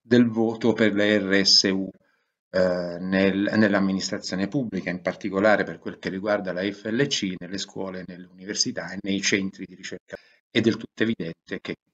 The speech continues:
questa volta si tratta di, eh, non solo ringraziare i nostri candidati che ci hanno messo la faccia, e sono veramente tanti, in decine di migliaia, ma questa volta occorre davvero vincere, perché la C G I L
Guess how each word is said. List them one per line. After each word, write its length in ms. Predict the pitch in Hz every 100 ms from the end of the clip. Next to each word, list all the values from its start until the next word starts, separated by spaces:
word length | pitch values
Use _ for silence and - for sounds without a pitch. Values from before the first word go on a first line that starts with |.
| _ _ _ _ _ _
questa 300 | _ 85 -
volta 300 | 95 101 -
si 100 | 95
tratta 480 | 113 90 85 - 87
di, 260 | 82 80 80 _ _
eh, 440 | 87 82 80 - _
non 180 | 92
solo 220 | 80 123 113
ringraziare 520 | 101 95 - 113 98
i 40 |
nostri 300 | 92 98 110
candidati 520 | 95 87 85 98 101
che 100 | 95
ci 140 | 85 -
hanno 180 | 85 85
messo 540 | 90 - - 92 - _ _ _ _ _
la 120 | - 85
faccia, 400 | 95 101 104 -
e 140 | 104
sono 300 | - 110 95
veramente 480 | 87 90 95 92 95
tanti, 440 | 107 98 87 -
in 80 | 87
decine 320 | 85 - 92
di 80 | 85
migliaia, 520 | 85 92 98 87 - - _ _ _ _ _ _ _ _
ma 100 | 104
questa 320 | - 104 123
volta 300 | 101 98 101
occorre 600 | 101 101 98 92 95 95
davvero 560 | 98 92 87 107 98 90
vincere, 680 | 92 85 82 - 87 85 _ _ _ _ _
perché 260 | - 92 101
la 80 | 92
C 160 | -
G 120 | 92 95
I 200 | 98 98
L 440 | 101 104 110 -